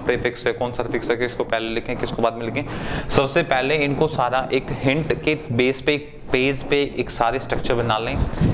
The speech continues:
कि भाई ये हमारे फंक्शन ग्रुप हैं, इनको as a prefix यूज़ किया जाता है, इनको as a suffix यूज़ किया जाता है, ये हमारे वर्ड रूट हैं, ये हमारी बॉन्डिंग है,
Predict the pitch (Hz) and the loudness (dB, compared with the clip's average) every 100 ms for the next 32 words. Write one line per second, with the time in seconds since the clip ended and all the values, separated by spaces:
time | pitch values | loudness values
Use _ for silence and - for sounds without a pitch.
0 | - 180 131 135 131 123 127 - 110 - | 2 2 2 0 0 0 -2 -4 -4 0
1 | 120 113 117 135 139 131 120 113 117 120 | 0 2 0 0 0 0 0 0 0 -2
2 | 123 - 120 117 117 113 110 117 127 120 | -2 -2 -2 0 0 0 0 0 0 0
3 | 113 107 113 - 113 - 110 - 110 110 | 0 0 -2 -2 -4 -2 0 0 0 0
4 | 110 123 123 110 104 104 113 117 117 113 | 0 0 2 2 0 2 0 2 0 0
5 | 117 113 113 110 107 104 107 110 117 117 | -2 -2 0 0 -2 0 0 0 0 -2
6 | 117 | -2